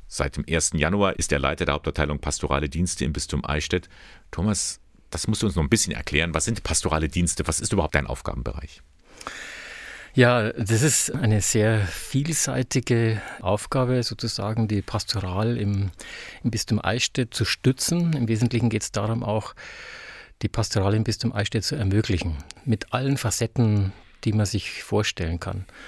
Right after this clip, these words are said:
Speaker 2: Also zum einen geht's natürlich in erster Linie um die Pastoral in den Pfarrverbänden, in den, äh, Pastoralräumen bei uns im Bistum. Aber es geht natürlich auch um die vielen kategorialen Dienste bei uns im Bistum,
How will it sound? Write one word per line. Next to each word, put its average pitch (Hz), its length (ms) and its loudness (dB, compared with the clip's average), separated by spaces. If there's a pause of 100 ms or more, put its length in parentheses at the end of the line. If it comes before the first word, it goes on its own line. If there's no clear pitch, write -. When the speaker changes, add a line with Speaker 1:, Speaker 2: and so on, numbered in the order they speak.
(340)
Speaker 2:
Also 101 160 -2
zum - 160 -2
einen 110 340 2
geht's 113 300 -2
natürlich 117 600 0
in 117 140 0
erster 110 300 -2
Linie 107 300 2
um 101 120 -2
die 104 80 0
Pastoral 95 540 -2
in 101 120 -2
den 98 160 0
Pfarrverbänden, 113 720 -2
in 98 160 -2
den, 95 400 -2
äh, 95 80 -4
Pastoralräumen 113 840 0
bei 120 80 -2
uns 120 220 -2
im 107 60 0
Bistum. 110 420 0 (580)
Aber 113 260 2
es - 160 2
geht 139 220 2
natürlich 135 460 2
auch 131 200 0
um 123 100 4
die 113 100 -2
vielen 131 400 2
kategorialen 117 680 2
Dienste 113 380 2
bei 98 120 -2
uns 101 200 -2
im 95 80 -2
Bistum, 113 640 2